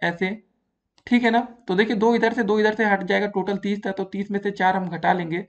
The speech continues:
ठीक है ना। दो प्लस दो माइनस, देखिए कैसे करना है, तीस में से दोस्तों माइनस दो घटाएंगे, माइनस दो, ये दोनों जोड़कर जैसे इसको ये कर सकते हैं,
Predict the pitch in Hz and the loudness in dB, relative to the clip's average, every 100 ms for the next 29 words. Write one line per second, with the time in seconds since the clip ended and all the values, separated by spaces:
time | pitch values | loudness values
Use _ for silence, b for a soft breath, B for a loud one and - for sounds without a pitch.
0 | b b b 233 247 202 180 226 233 233 | b b b 2 2 2 2 0 4 2
1 | 185 240 285 - 175 180 175 156 170 196 | 4 0 -2 -8 -4 -2 -2 -4 -6 -2
2 | 214 233 220 170 151 147 - b b - | 0 0 -2 -4 -6 -8 -16 b b -4
3 | 226 233 247 240 233 233 214 208 208 214 | -2 0 0 2 2 2 0 0 0 0
4 | 220 214 214 202 185 180 156 160 185 208 | 0 0 -2 -2 -2 -4 -2 0 0 -2
5 | 214 190 190 196 190 180 180 190 - 185 | -2 0 0 0 -4 -4 -4 -6 -6 -6
6 | 175 196 180 180 - 165 185 | -4 -4 -4 -6 -8 -8 -8